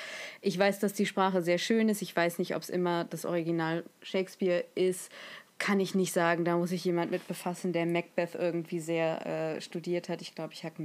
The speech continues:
hab Macbeth einmal gesehen. Aber das ist einfach ein toller Film. Also, wenn man irgendwie mal sagt, „Oh, ich möchte gern mal irgendwie eine etwas modernere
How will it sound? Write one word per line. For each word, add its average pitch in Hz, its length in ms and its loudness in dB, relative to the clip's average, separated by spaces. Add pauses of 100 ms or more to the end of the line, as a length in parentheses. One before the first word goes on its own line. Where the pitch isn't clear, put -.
(180)
hab 160 160 -12
Macbeth 160 500 -8
einmal 160 300 -6
gesehen. 165 380 -8 (400)
Aber 196 260 6
das 190 160 0
ist 196 120 -4
einfach 175 260 2
ein 180 80 0
toller 165 260 0
Film. 151 340 0 (240)
Also, 165 380 2 (260)
wenn 175 120 4
man 175 240 4
irgendwie 175 360 2
mal 170 200 2
sagt, 165 300 2
„Oh, 147 80 2
ich 170 120 0
möchte 175 220 0
gern 170 180 2
mal 165 140 2
irgendwie 165 440 0
eine 170 200 0
etwas - 360 -2
modernere 175 800 4